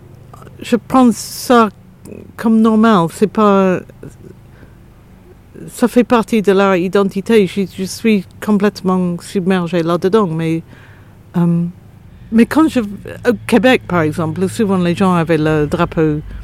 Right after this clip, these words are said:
québécois et c'était plutôt des nationalistes un peu vraiment de l'extrême droite et tout ça. Je vois pas les Catalans exactement comme ça, euh,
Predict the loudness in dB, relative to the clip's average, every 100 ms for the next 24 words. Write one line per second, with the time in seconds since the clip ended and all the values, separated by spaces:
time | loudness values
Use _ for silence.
0 | -16 -18 -2 0 0 0 2 2 0 -6
1 | -20 -20 -6 -6 -2 0 0 2 0 2
2 | 0 0 2 2 2 2 2 2 2 2
3 | 2 0 0 -4 -2 -4 -2 0 2 2
4 | 0 -4 -12 -20 -20 -20 -4 2 4 4
5 | 2 0 -2 -6 -4 -2 -2 0 0 0
6 | -4 -6 -4 -2 -4 -2 0 0 -2 -6
7 | -2 0 2 4 2 0 -4 0 2 2
8 | 0 -2 -6 -2 -2 -2 -4 -2 -2 -4
9 | -8 -4 -2 0 -2 -8 -20 -20 -20 -20
10 | -20 0 4 6 4 2